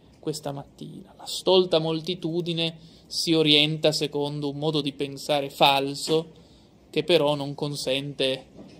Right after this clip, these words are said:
pensieri diversi, potremmo dire, eh, che subito incappa nella censura e in quelle accuse in cui poi finirà per essere coinvolto lo stesso Giordano Bruno.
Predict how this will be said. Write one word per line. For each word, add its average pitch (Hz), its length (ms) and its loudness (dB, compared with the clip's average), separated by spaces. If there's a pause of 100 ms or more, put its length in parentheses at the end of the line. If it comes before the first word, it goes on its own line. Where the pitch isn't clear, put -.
(160)
pensieri 143 580 0
diversi, 147 640 4
potremmo 135 440 -8
dire, 147 480 -12 (180)
eh, 156 220 -12
che - 80 -20
subito 147 400 -6
incappa 139 800 -4 (400)
nella 139 280 -8
censura 156 840 -2 (460)
e 170 240 0
in 156 160 -10
quelle 135 400 -6 (840)
accuse 151 460 -8
in 139 80 -8
cui 131 140 -14
poi 143 340 -6 (400)
finirà 143 640 -6 (160)
per 156 140 -8
essere 147 500 -8
coinvolto 147 640 2
lo 143 100 -4
stesso 151 400 -6
Giordano 139 480 -8
Bruno. 143 560 -16